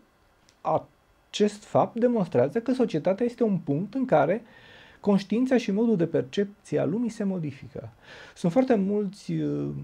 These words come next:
vindecători sau sunt oameni care au fost medici sau au fost, uh, terapiști, au făcut, uh, s-au ocupat cu recuperare, care la un moment dat, fără să poată explica, au constatat că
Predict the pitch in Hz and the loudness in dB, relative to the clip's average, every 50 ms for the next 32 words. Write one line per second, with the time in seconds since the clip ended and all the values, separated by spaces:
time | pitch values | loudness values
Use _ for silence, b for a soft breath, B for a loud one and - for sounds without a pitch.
0 | 131 127 - _ _ _ _ _ - 120 127 139 139 131 143 139 - 139 131 131 | -12 -14 -16 _ _ _ _ _ -10 -6 -4 -2 0 0 0 0 0 -2 -2 0
1 | - 131 117 - - 117 113 - 151 151 - - - - - 147 170 196 214 196 | 0 -2 -2 -2 -4 -6 -6 -6 -8 -8 -8 -12 -8 -2 0 0 2 2 0 0
2 | - 196 180 175 170 B B B B B B - 180 - 226 226 226 233 233 202 | 2 2 2 2 0 B B B B B B -2 0 2 2 2 2 2 2 2
3 | 151 117 113 110 - - 143 147 135 - 170 180 170 - - - 196 190 185 185 | 2 2 -2 -4 -2 -2 -2 -2 -2 -2 -4 -6 -6 -8 -10 -6 -4 -4 -4 -4
4 | 185 175 170 - 185 185 180 185 185 - 175 135 - - - - 151 147 147 147 | -4 -6 -2 2 2 4 4 4 2 2 0 -2 -2 -2 -6 -4 -2 -2 -2 -2
5 | 143 - 156 143 143 160 165 160 - - 160 160 160 156 156 156 151 151 160 165 | -4 -6 -6 -6 -4 -6 -8 -8 -8 -6 -6 -4 -4 -4 -4 -6 -6 -8 -10 -10
6 | - - 170 165 - - - - _ - 196 - - 165 170 170 165 - - 170 | -2 2 2 2 2 0 -6 -12 _ 0 2 2 2 4 4 2 2 2 0 0
7 | 170 165 165 - 165 165 160 160 156 139 110 107 - B B B B B B B | 0 2 2 0 2 4 6 6 6 6 6 4 0 B B B B B B B
8 | _ - 269 277 285 269 254 220 208 208 240 277 254 190 165 196 233 254 254 - | _ -2 2 4 6 6 6 6 6 4 2 2 2 2 4 4 2 2 0 -4
9 | - - 269 285 247 226 - 160 - - 190 190 - - - 170 160 - - - | -2 2 2 4 4 2 2 0 2 2 2 4 2 2 0 -2 -6 -6 -8 -8
10 | - 135 127 127 - 117 131 127 139 175 240 - b b b b b b b b | -6 -6 -4 -4 -4 -4 -2 -2 -2 -4 -6 -8 b b b b b b b b
11 | b b _ _ _ _ _ _ _ _ _ _ _ - 269 285 285 - 294 269 | b b _ _ _ _ _ _ _ _ _ _ _ 0 0 0 2 2 0 2
12 | 262 - 220 - - 196 220 254 - - - 240 | 4 4 2 4 4 2 2 2 0 2 4 4